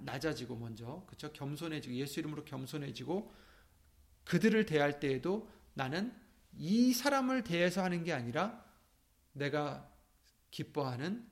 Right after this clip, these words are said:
내가 사랑하는 예수님을 향해서 한다라고 마음을 삼고 하라는 거죠. 이 사람이 예수님이라서가 아니라 예수님이 계신 걸 나는 아니까, 예수님이 지금 보고 계신 걸 아니까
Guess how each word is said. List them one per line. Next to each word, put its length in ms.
내가 540
사랑하는 720
예수님을 1080
향해서 440
한다라고 640
마음을 520
삼고 380
하라는 400
거죠. 240
이 40
사람이 380
예수님이라서가 680
아니라 340
예수님이 640
계신 380
걸 120
나는 200
아니까, 480
예수님이 500
지금 300
보고 200
계신 300
걸 140
아니까 520